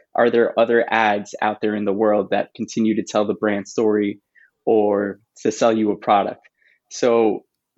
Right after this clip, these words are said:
my role is to figure out who that specific ad or, or who our brand needs to reach to accomplish a business objective and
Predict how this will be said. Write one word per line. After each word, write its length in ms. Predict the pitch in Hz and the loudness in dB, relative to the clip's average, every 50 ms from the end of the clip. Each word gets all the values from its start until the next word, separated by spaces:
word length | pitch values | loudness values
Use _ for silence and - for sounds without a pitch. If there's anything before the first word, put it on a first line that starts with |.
| - 117 | -4 -2
my 300 | 123 127 135 143 147 143 | 0 2 2 4 2 2
role 260 | 135 131 123 117 110 | 4 4 2 2 2
is 240 | - 98 107 - - | 0 -2 -4 -4 -6
to 120 | 117 98 | -8 -8
figure 380 | - - 131 120 113 107 107 104 | -4 -2 -2 0 0 0 0 2
out 340 | 104 104 104 101 101 - _ _ _ _ _ _ _ _ _ _ _ _ | 2 0 0 -2 -4 -8 _ _ _ _ _ _ _ _ _ _ _ _
who 840 | - - - - - - 147 143 139 135 135 131 131 127 127 127 - - _ _ _ _ _ _ _ _ _ _ _ _ _ _ _ _ _ _ _ _ - _ | -20 -20 -20 -16 -4 0 2 4 4 4 4 4 2 0 -2 -4 -8 -10 _ _ _ _ _ _ _ _ _ _ _ _ _ _ _ _ _ _ _ _ -20 _
that 260 | 127 - 117 120 117 - | -4 -2 0 0 -2 -4
specific 460 | - 127 117 - 131 117 113 107 - | -6 -8 -6 -6 -6 -4 -4 -2 -2
ad 320 | - 101 104 101 101 - _ _ _ - - | 0 0 0 -2 -2 -6 _ _ _ -4 0
or, 80 | 131 | 0
or 340 | 123 113 101 120 120 104 - - | 0 2 2 0 0 -2 -4 -4
who 280 | - 151 135 127 - | 0 0 2 2 2
our 220 | - 110 113 110 107 | 2 2 2 2 -2
brand 440 | - 95 107 101 104 135 180 - - _ _ _ _ _ _ - | -2 -4 -4 -4 -4 -4 -6 -8 -12 _ _ _ _ _ _ -2
needs 300 | 131 135 131 131 - - | 0 0 0 0 -4 -6
to 140 | - 117 104 | -4 -2 0
reach 360 | 110 110 107 - - - - | 0 0 -2 -4 -8 -12 -6
to 180 | - 110 104 | -2 -2 -2
accomplish 460 | 104 101 - 110 107 - 104 101 - 104 | -2 -2 -4 -6 -6 -4 -4 -6 -6 -8
a 40 | |
business 380 | 101 101 104 107 131 135 135 - | -4 -4 -2 0 0 -2 0 -2
objective 540 | 143 135 - 165 160 160 - 180 180 185 - - - _ _ _ _ _ _ _ _ _ _ _ | -6 -2 0 0 0 0 2 0 0 0 -2 -10 -20 _ _ _ _ _ _ _ _ _ _ _
and 420 | - 127 131 127 123 117 120 - | -2 0 2 2 2 0 -2 -4